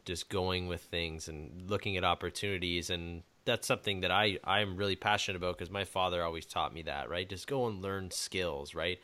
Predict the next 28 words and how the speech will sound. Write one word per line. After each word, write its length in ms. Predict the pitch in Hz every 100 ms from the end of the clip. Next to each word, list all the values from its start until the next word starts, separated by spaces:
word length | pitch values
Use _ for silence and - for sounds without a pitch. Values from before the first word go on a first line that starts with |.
| - - - -
I 140 | 107
stri-, 340 | 120 - 139 113
I 100 | 120 120
tried 300 | - 113 101
to 80 | 101
start 440 | - 101 98 -
multiple 440 | 87 131 139 123 107
businesses 500 | 98 95 92 101 87
before 280 | 87 - 87
I'm 100 | 85
doing 200 | 90 85
what 100 | 82
I'm 120 | 80
doing, 200 | 85 92
and 80 | 110
I 80 | 113
failed 360 | - 139 160
at 120 | 123 -
them. 200 | 85 82
But 200 | 95 87 - - - -
the 80 | 110
thing 280 | 123 117
was, 340 | 110 117 120 92
those 280 | 107 110 101
experiences 840 | - - - 113 139 120 104 85
really 480 | 87 95 127 151 117
taught 460 | - - 107 139 -
me 320 | 87 87